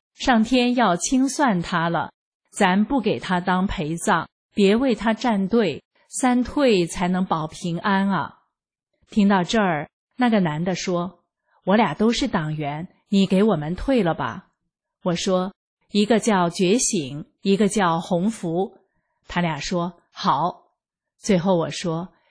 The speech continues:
：“一定要记住法轮大法好，真善人好。”他俩开心地连连点头。一天给一个女的讲真相，她说：“我什么都不信，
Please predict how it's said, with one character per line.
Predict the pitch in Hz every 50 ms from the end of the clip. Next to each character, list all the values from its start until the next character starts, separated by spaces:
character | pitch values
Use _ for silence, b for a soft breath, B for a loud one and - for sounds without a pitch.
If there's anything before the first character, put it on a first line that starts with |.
| _
：“一 | _ 202 196 208
定 | 226 294 269
要 | 247 220 196
记 | 180 - - 226 202 180
住 | - 208 196 180 170 165
法 | - - 175 165
轮 | 165 165 165 160 175 208
大 | 226 247 214 196
法 | 190 - - 165 180 208
好， | 214 - - 139 120 135 147 170 202 b b b
真 | - - 269 269 262 262
善 | 262 - 285 262 233 196 180
人 | 165 160 156 170 208
好。” | 240 - - 202 135 90 - - - - _ _ _ _ _ _ _ _ _ _ _ _ _ _
他 | - 214
俩 | 202 202 180 170 -
开 | 170 - - 240 240 247
心 | 233 - - 262 254 254
地 | 254 208 180 170 160
连 | 165 165 170 175 196
连 | 208 185 165 165 185
点 | - 214 175 151 - 131
头。 | - - - 170 151 143 147 160 - _ _ _ _ _ _ _ _ _ _ _ _ _ _ _ _ _ _ _ _ _ _ _
一 | 254 247
天 | 214 214 233 240 240 240 240 247
给 | 233 202 170 165
一 | 175
个 | - 240 240
女 | 240 220 170 147
的 | - 170 196 214
讲 | - 226 - 139 139
真 | - 180 175 170 180
相， | 175 - 226 180 156 - - _ _ _ _ _
她 | _ - 175
说 | 170 - - 180 170 165 180 - _ _ _ _ _ _ _ _ _ _ _
：“我 | 196 190
什 | 180 - 196 175
么 | 196 240
都 | 262 - 226
不 | 208 - 160 170
信， | - - 226 202 165 -